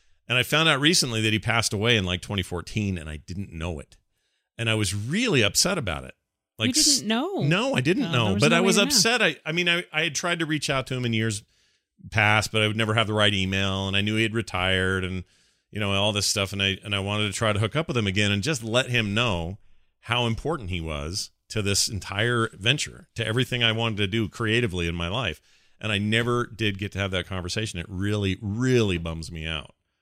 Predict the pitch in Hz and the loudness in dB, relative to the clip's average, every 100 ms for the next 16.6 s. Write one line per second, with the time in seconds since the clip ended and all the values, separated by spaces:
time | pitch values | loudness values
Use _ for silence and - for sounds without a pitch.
0 | _ - 117 - 131 120 107 92 80 _ | _ -8 -4 0 2 2 0 -2 -6 _
1 | 98 92 87 82 87 - 80 78 69 - | -6 -4 -2 -4 -4 -6 -8 -8 -6 -6
2 | 78 - 80 73 - - - - - _ | -6 -8 -10 -10 -14 -14 -14 -16 -20 _
3 | - 69 71 73 71 73 76 - _ _ | -16 -14 -14 -16 -14 -12 -12 -14 _ _
4 | - 85 80 80 92 85 87 110 127 _ | -4 -4 -4 -6 -6 -4 -2 -2 -2 _
5 | - - 87 90 90 107 98 80 101 101 | -12 -6 -4 -2 -4 -6 -12 -8 -6 -4
6 | 90 - 87 87 82 95 190 175 175 170 | -4 -2 -2 -4 -10 -6 -2 -2 -2 0
7 | 196 214 214 196 208 202 190 180 170 165 | 0 2 0 -2 -2 -2 -2 0 -2 -2
8 | 151 139 - 139 160 127 92 170 180 170 | -6 -8 -10 2 2 4 4 4 6 4
9 | 143 143 135 120 120 104 - 87 82 107 | 4 2 0 0 -2 0 0 0 -2 0
10 | 131 113 - 165 160 147 131 117 107 104 | 0 -2 -2 0 2 2 0 -2 0 0
11 | 98 - - 190 190 180 185 170 156 160 | 0 -6 -10 -8 -6 -6 -6 -8 -8 -10
12 | - 147 - - 110 156 151 - 135 139 | -10 -14 -16 -12 -4 -4 -4 -4 -2 0
13 | 127 127 117 123 - - 127 120 127 123 | -2 -2 -2 0 2 2 2 0 0 0
14 | 110 98 120 107 107 104 101 - 117 107 | 0 0 -2 0 0 -2 -4 -4 -4 -4
15 | 117 110 107 107 104 107 95 98 104 - | -6 -4 -4 -4 -4 -4 -4 -4 0 0
16 | 123 120 95 85 87 | 0 -4 -4 -2 -4